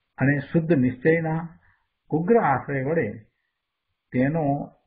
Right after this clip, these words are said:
એટલે કે એવા શુભભાવનો, એવા વિકલ્પનો નિષેધ કરી દે છે. સંકિતિને પણ જે દેવ ગુરુ શાસ્ત્રની શ્રદ્ધાનો શુભરાગ હોય છે, તે પર આશ્રિત હોવાથી તેનો નિષેધ કરવામાં આવ્યો છે.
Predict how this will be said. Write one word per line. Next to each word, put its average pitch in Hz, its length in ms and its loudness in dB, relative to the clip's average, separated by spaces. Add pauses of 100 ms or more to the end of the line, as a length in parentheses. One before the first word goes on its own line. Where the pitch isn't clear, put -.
(100)
એટલે 127 180 -8
કે 127 140 -4
એવા 123 260 2
શુભભાવનો, 120 760 0
એવા 113 180 2
વિકલ્પનો 127 680 -4
નિષેધ 127 540 -2
કરી 107 180 -2
દે 98 180 -6
છે. - 160 -20 (1500)
સંકિતિને 120 640 -2
પણ 170 320 0 (800)
જે 117 120 0
દેવ 139 340 2
ગુરુ 135 260 -2
શાસ્ત્રની 135 600 -2
શ્રદ્ધાનો 120 640 0
શુભરાગ 113 500 -2
હોય 117 240 -2
છે, 104 260 -10 (920)
તે 156 320 -2
પર 143 160 0
આશ્રિત 139 440 -2
હોવાથી 120 640 -2 (760)
તેનો 135 360 0
નિષેધ 127 500 -2
કરવામાં 117 640 0
આવ્યો 101 240 -6
છે. - 280 -16